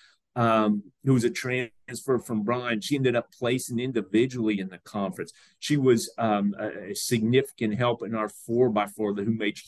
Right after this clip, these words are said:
huge improvements, almost a twenty-second improvement as the season went on, which is almost unheard of. Um, and, uh, um, you know, Maddie Wheatcroft is a freshman. We knew she was gonna be good, and she was.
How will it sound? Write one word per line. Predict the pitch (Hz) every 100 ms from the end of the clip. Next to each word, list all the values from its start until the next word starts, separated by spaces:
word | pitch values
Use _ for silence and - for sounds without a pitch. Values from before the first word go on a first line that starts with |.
| - -
huge | 254 240 165 117
improvements, | 101 - 113 104 101 147
almost | 151 147 113
a |
twenty-second | 104 127 123 117 120 117 113
improvement | 98 - - 123 113 98
as | 101 -
the | -
season | - 156 143 110
went | 101 101
on, | 113 117 - _ 107
which | 95 92
is | 104
almost | 113 104 90 -
unheard | 95 92 101 104
of. | 90 _ _ _ _
Um, | 120 107 101 - - 202 - - - - _ -
and, | 120 120 113 110 110 107 104 101 -
uh, | 107 101 92 87 _ _ -
um, | 110 98 95 107 -
you | 135 117 117
know, | 98 117 _
Maddie | 127 117 110 107 120 131 139 113
Wheatcroft | 101 127 131 - 117 101 104
is | 95
a | 95
freshman. | - 104 101 95 104 98
We | 120
knew | 143 170
she | 147 - 113
was | 143 120 101
gonna | 107 92
be | 90 92
good, | - 92 104
and | 123
she | - 147
was. | 131 123 131 131 113 87 85